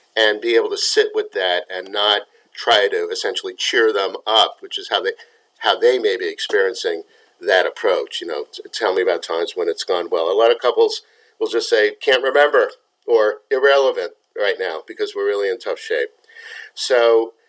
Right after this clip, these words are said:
I, as I said, I have couples usually coming in saying, you know, "This session has to produce something or else I'm outta here." And so my understanding, and it, perhaps it's wrong, and I don't wanna get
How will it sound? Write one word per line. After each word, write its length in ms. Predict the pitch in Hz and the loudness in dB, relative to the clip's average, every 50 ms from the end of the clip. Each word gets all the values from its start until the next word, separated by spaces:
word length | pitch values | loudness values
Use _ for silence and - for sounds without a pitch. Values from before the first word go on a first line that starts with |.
| _ _ - 135 - 131 123 | _ _ -14 -14 -12 -8 -2
I, 240 | 147 156 160 165 147 113 131 | 2 4 4 4 2 -2 -2
as 140 | 135 135 | -2 -2
I 40 | 151 | -2
said, 180 | 143 - 160 135 | 0 2 2 4
I 100 | 123 135 | 4 2
have 240 | 151 156 147 - - | 2 0 -4 -4 -6
couples 500 | - 147 175 - 139 135 127 120 - - | -6 -6 -4 -2 -2 -4 -4 -4 -8 -10
usually 340 | 135 160 160 - 170 147 | -8 -6 -2 -2 -2 -2
coming 300 | - - 127 120 117 113 | -2 -4 -2 -2 0 0
in 120 | 113 113 110 | 0 -2 -2
saying, 480 | 107 - - 117 113 110 107 110 110 - _ _ _ _ _ _ _ _ _ _ _ | -2 -4 -2 0 0 0 0 -2 -4 -8 _ _ _ _ _ _ _ _ _ _ _
you 140 | - 117 117 | 0 2 2
know, 80 | 107 | 4
"This 200 | 104 131 147 - | 4 2 0 0
session 320 | - 147 131 123 - 131 113 | 2 2 2 2 2 -2 0
has 180 | 127 117 113 - | 0 -2 -2 -4
to 80 | - | -8
produce 340 | - - 117 127 147 165 - | -8 -4 -2 -2 -2 -2 0
something 580 | - 117 104 92 - 107 104 107 107 104 104 - - | 0 0 0 0 -2 0 0 0 0 0 -4 -6 -6
or 200 | 104 104 107 107 | -4 -2 0 0
else 160 | 107 107 - | 0 0 -2
I'm 120 | 110 101 | -2 0
outta 280 | 110 127 143 147 120 117 | 2 2 2 2 2 -2
here." 300 | 87 85 82 78 78 73 - _ _ _ - | -4 -6 -6 -6 -6 -6 -10 _ _ _ -6
And 280 | 101 95 98 98 95 | -2 -2 -2 -2 -2
so 400 | - - 120 113 104 104 101 - - _ - - - - _ _ | -2 0 2 2 4 2 0 -2 -6 _ -20 -20 -20 -20 _ _
my 420 | 113 117 127 139 151 156 170 165 139 | -12 -2 2 4 6 6 6 4 2
understanding, 720 | 135 123 123 - - - 143 139 143 156 175 196 180 135 | 0 -2 -4 -4 -4 0 4 4 4 4 4 2 0 0
and 100 | 110 113 | 0 -2
it, 80 | 107 - | -2 -2
perhaps 400 | 117 107 101 120 120 120 - - | -6 -6 -2 -2 -2 -2 -4 -8
it's 200 | 101 - - - | -14 -16 -14 -8
wrong, 380 | 107 110 113 117 120 127 131 127 | -4 0 2 2 2 2 0 0
and 120 | 113 110 | 2 2
I 40 | 120 | 2
don't 140 | 120 127 123 | 2 2 0
wanna 160 | 120 113 110 | 0 0 2
get 160 | 104 110 104 | 0 0 -2